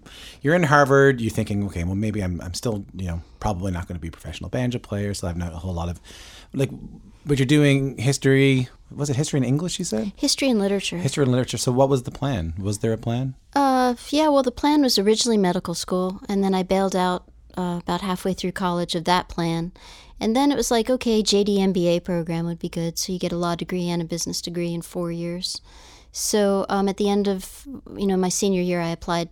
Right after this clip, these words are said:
Speaker 2: to J D M B A programs and ended up getting into the business school at U C L A. Um, so I thought, and I think waitlisted at the law school.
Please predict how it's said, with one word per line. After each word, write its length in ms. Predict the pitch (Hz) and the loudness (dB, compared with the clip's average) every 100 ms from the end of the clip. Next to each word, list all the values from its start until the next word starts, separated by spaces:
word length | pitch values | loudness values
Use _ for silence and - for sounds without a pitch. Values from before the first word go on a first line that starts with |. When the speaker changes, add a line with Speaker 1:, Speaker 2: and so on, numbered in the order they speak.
| - | -10
Speaker 2:
to 100 | - | -10
J 200 | 175 180 | -2 -2
D 160 | 170 170 | 0 -2
M 80 | 165 | -2
B 200 | 170 165 | -4 -4
A 40 | |
programs 720 | - 170 160 165 165 180 - - - - - - - | -4 -6 -4 -4 -6 -6 -10 -12 -20 -20 -20 -18 -6
and 240 | 196 196 | 0 0
ended 240 | - 214 233 | 2 0 0
up 100 | 208 | 0
getting 260 | 208 208 | 0 2
into 220 | 208 202 202 | 2 0 -2
the 80 | |
business 300 | 180 190 196 | -2 0 -2
school 180 | - 190 | -2 -2
at 80 | 185 | -2
U 120 | 185 | -4
C 200 | - 190 | -2 -2
L 160 | 175 170 | 0 -2
A. 380 | 170 170 180 - _ - _ - | -2 -4 -6 -12 _ -20 _ -6
Um, 240 | 180 175 | -4 -4
so 120 | - | -6
I 40 | 202 | -4
thought, 320 | 233 220 - - | -4 -4 -6 -8
and 280 | 190 185 175 - - | -4 -4 -6 -12 -12
I 60 | |
think 240 | 202 226 - | -8 -8 -4
waitlisted 600 | 185 180 185 185 - 185 | 0 0 0 -4 -4 -4
at 140 | 175 | -6
the 60 | 175 | -4
law 220 | 170 165 | -6 -6
school. 400 | 180 - 190 190 | -6 -4 -4 -6